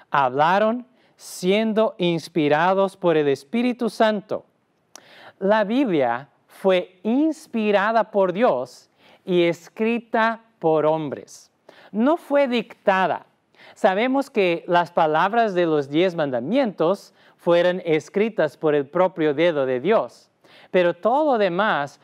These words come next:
fue inspirado por Dios. Fueron hombres que escribieran, pero ellos tenían la luz, tenían pensamientos, tenían visiones dadas por Dios, y por eso la Biblia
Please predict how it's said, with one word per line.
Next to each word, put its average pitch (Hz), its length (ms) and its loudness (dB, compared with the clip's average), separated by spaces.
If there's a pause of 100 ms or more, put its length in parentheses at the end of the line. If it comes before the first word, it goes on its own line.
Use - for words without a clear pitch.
(120)
fue 180 360 -2
inspirado 180 1120 -2
por 135 200 -2
Dios. 131 460 -4 (240)
Fueron 226 480 -2
hombres 277 640 -2
que 240 140 -2
escribieran, 214 840 -2 (360)
pero 143 260 0
ellos 180 520 -2
tenían 156 440 -2
la 127 180 -2
luz, 202 540 -2 (220)
tenían 151 400 -4
pensamientos, 165 960 -4
tenían 143 400 -6
visiones 202 680 -4
dadas 175 360 -2
por 196 180 -2
Dios, 165 380 -2 (340)
y 156 120 0
por 147 260 -2
eso 185 320 -2
la 135 160 0
Biblia 151 640 -2